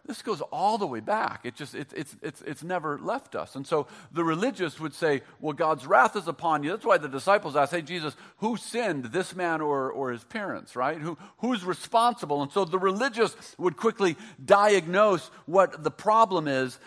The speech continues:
and, and, and, and then would just kind of leave them on their way. Now, what we're about to see is that Jesus never asks about the man's hand, how it happened, why it happened, how long you've been like this, no questions about what did you do to have this happen to you,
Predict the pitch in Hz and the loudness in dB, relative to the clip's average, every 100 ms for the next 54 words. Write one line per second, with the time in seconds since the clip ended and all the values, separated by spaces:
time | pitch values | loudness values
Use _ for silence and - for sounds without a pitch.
0 | - - 156 - 151 - 156 151 156 156 | -10 -6 -4 -4 -6 -4 -4 -4 -4 0
1 | 160 156 147 135 151 - 175 143 123 123 | -2 -2 -4 -6 -8 -6 -6 -4 -6 -8
2 | 160 196 156 147 139 - 151 147 147 170 | -8 -8 -6 -4 -4 -2 -2 -2 -2 -2
3 | 156 147 160 170 165 156 - - 165 143 | -2 -2 -2 -2 0 0 -2 -8 -6 -4
4 | 131 - - _ 131 156 226 190 - 143 | -4 -6 -20 _ -14 -12 -10 -12 -8 -6
5 | 131 - 135 123 - - - 123 120 113 | -4 -4 -2 -2 -4 -18 -12 -4 0 0
6 | - _ _ 123 123 117 110 127 135 131 | -2 _ _ -8 -4 -4 -6 -6 -6 -6
7 | 127 113 _ _ _ _ 139 135 123 127 | -8 -12 _ _ _ _ 2 2 2 0
8 | 131 127 123 110 _ - 117 165 131 131 | 0 -4 -10 -14 _ -2 2 4 2 0
9 | 123 127 113 113 135 127 127 120 120 107 | -2 -2 -4 0 0 0 -2 -2 -8 -8
10 | 127 127 123 123 127 117 127 117 131 123 | -6 -4 -4 -4 -6 -4 -8 -4 -4 -4
11 | 123 117 117 117 123 127 127 113 113 117 | -8 -4 -2 0 -2 -6 -8 -10 -8 -6
12 | 127 120 127 131 123 117 110 127 127 127 | -6 -4 -2 0 0 -4 -6 -4 -4 -6
13 | 120 131 120 | -10 -8 -8